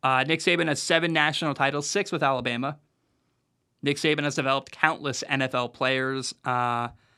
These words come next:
in my opinion, you win that much, you get the right to leave whenever you want. Seriously, like, you have the longest leash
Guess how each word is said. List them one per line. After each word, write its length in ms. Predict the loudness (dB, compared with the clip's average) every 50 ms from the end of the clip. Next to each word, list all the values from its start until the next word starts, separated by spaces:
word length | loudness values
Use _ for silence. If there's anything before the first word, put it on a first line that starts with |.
| _ _ _ _ _ _ _ _ _ _ _ _ _ _ _ _ _ _ _ _ _ _ _ -10 -4 0
in 120 | 0 2
my 160 | 4 6 6 6
opinion, 480 | 4 4 2 2 2 2 2 2 2
you 80 | 2 2
win 160 | 0 2 2
that 180 | 2 2 2 2
much, 240 | 2 0 0 2
you 60 | 0 0
get 160 | 0 0 -2
the 80 | -2
right 300 | 2 2 2 2 0 -2 -4
to 100 | -2 -2
leave 320 | 0 0 0 -2 -2 -2
whenever 280 | -2 0 0 0 0 0
you 120 | 0 0
want. 260 | 0 -2 -2 -4 -6 _ _ _ _ _ _ _ _ _ _ _ _ _ _ _ _ _ _ _ _ _ -20 -20 -20 -20 -20 -20 -20 _ _ _ -10
Seriously, 460 | 2 4 6 6 6 6 4 2 0
like, 220 | 0 0 -2 -6 -10 _ _ _ _ _
you 280 | -6 -2 2 4 4 6
have 260 | 6 6 4 4 4
the 100 | 2 0
longest 480 | 2 2 2 0 0 0 0 -2 0 0
leash 360 | 2 2 2 0 -2 -6